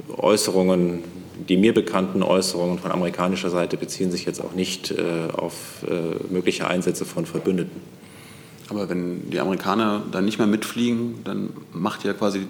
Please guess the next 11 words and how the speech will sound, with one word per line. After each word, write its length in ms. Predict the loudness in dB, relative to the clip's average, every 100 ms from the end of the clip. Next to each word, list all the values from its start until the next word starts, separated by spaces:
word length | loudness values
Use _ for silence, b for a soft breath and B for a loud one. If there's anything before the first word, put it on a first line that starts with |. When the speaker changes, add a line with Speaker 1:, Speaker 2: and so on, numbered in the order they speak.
| 0
Speaker 2:
der 60 |
deutsche 240 | 2 2 0
Tornado-Einsatz 1080 | -2 2 2 2 2 2 2 0 -8 -8 -14 -20 -20 -6
ja 140 | -4
auch 120 | -4 -6 -6
wenig 380 | -2 -2 -2
Sinn, 160 | -4 -2
oder? 280 | 0 -2 -2
Oder 120 | 0
betanken 420 | 0 0 0 0
Sie 320 | 0 0 -2